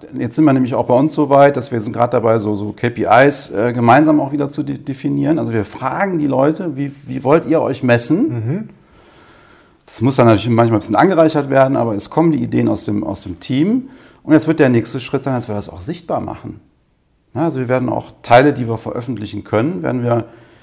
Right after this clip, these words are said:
Speaker 1: äh, bei uns im Unternehmen auch öffentlich zugänglich machen, dass jeder sehen kann, ne, was haben die für, für Wert-, äh, Z-, Ziele und was tun die dafür und wie weit sind die?
Speaker 2: Kannst du, du hast eben schon so ein paar Sachen aufgezählt, kannst du mal so ein paar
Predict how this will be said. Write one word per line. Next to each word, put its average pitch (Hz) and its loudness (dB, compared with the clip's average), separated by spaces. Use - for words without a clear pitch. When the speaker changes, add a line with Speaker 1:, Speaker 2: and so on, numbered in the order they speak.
Speaker 1:
äh, 107 2
bei 113 -4
uns 117 -4
im 113 -6
Unternehmen 113 0
auch - -8
öffentlich 110 -10
zugänglich 123 -4
machen, 160 -4
dass 110 -12
jeder 139 0
sehen 107 -2
kann, 202 -4
ne, 131 -8
was 123 -12
haben 139 -8
die 120 -10
für, - -16
für 107 -8
Wert-, 127 -2
äh, 135 -6
Z-, - -18
Ziele 147 4
und 123 -2
was - -4
tun 277 -4
die 147 -2
dafür 101 -8
und 101 -6
wie 101 -4
weit 104 -6
sind 214 -4
die? 92 -8
Speaker 2:
Kannst 123 -8
du, 151 -8
du 123 -6
hast 135 -6
eben 127 -10
schon 120 -10
so 120 -8
ein 110 -10
paar 120 -14
Sachen 117 -14
aufgezählt, - -14
kannst - -14
du 143 -12
mal 131 -8
so 120 -10
ein 117 -12
paar 135 -8